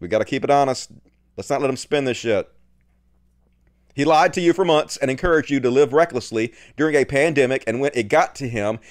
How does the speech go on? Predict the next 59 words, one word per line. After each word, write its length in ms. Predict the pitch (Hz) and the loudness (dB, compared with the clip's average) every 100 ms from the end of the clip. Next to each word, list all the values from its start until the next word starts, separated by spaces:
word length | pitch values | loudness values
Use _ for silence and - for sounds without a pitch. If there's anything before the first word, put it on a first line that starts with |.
| - | -6
he 100 | - | 0
received 380 | 151 143 160 135 | 0 0 -2 0
every 360 | 143 165 185 190 | 0 2 2 0
top-tier 440 | 165 151 147 165 | 2 0 0 -2
treatment 380 | 160 147 139 143 | -2 0 0 0
and 100 | 120 | 0
medication 480 | 131 151 135 127 120 | 0 0 0 -2 -4
to 80 | 117 | -8
ensure 280 | 107 151 147 | -8 -6 -6
his 120 | 151 | -6
survival 560 | 143 127 120 117 127 - - | 0 4 4 2 -4 -8 -4
while 140 | 120 | 0
your 160 | 127 151 | 2 0
friends 340 | - 147 151 | 0 2 2
and 140 | 143 127 | 0 0
family 280 | 135 139 131 | 0 2 0
die 300 | 120 117 139 | 2 4 2
alone. 680 | 123 120 127 123 104 76 67 _ _ _ _ - | 2 0 0 -2 -4 -10 -16 _ _ _ _ -4
A 160 | 110 110 | -2 0
hundred 360 | 139 147 139 | 0 -2 -2
percent. 480 | 143 131 147 147 110 | -4 -4 -2 -2 0
David 240 | 113 143 | 0 2
Pakman 380 | 151 165 123 131 | 2 2 2 -4
called 180 | 101 110 | 0 0
him 100 | 120 | 2
out. 120 | 147 | -2
This 100 | 98 | -4
is 60 | 104 | -8
exactly 320 | 110 135 135 | -2 0 0
what's 200 | 123 135 | -4 0
happening. 320 | 131 123 98 | 2 2 -2
This 100 | 92 | -12
is 40 | 85 | -6
exactly 240 | 104 104 123 | -4 -2 -2
how 60 | |
they're 100 | 131 | -4
spinning 320 | - 117 113 | -4 -4 -4
it. 100 | 117 - | -8 -12
This 100 | 95 | -10
is 60 | 90 | -6
exactly 180 | 104 | -4
what 80 | 120 | -4
they're 100 | 117 | -4
gonna 140 | 123 117 | -6 -4
do. 240 | 107 110 _ _ _ _ _ _ _ _ _ _ _ | -4 -4 _ _ _ _ _ _ _ _ _ _ _
So 120 | 160 | -2
Trump 280 | 151 208 185 | 2 2 2
paid 180 | 165 139 | 0 2
no 180 | 156 233 | 2 2
taxes, 540 | 185 147 139 151 151 | 2 2 2 -4 -8
but 160 | 120 120 | -6 -4
gets 180 | 156 | -2
a 120 | 143 123 | -2 0
helicopter 540 | 170 196 147 143 151 | 2 2 2 2 2
ride 260 | 139 131 131 | 4 4 4
to 80 | 117 | -2
top-notch 540 | - 147 139 160 143 | 0 0 0 -2 0
health 220 | 147 143 - | 0 0 0
care, 300 | 107 104 | -2 -2